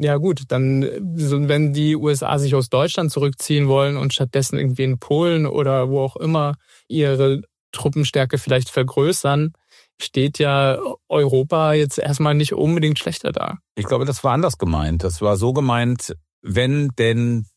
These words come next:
Speaker 2: Trump die Administration, die E U so sehr hasst, dass sie mit ihnen gar nichts mehr machen wollen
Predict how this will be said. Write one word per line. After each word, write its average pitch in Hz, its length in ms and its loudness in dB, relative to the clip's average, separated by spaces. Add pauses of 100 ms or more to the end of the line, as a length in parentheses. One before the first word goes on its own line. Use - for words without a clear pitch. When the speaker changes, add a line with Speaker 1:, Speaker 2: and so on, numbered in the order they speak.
(100)
Speaker 2:
Trump 139 380 -2 (100)
die 135 100 -4
Administration, 117 720 -2
die 117 220 0
E 107 60 -2
U 135 180 0
so 147 180 0
sehr 117 280 0
hasst, 160 260 -4
dass 98 120 0
sie 110 80 -2
mit 110 280 -2
ihnen 120 220 0
gar 123 160 0
nichts - 260 -4
mehr 110 220 0
machen 135 340 0
wollen 117 320 0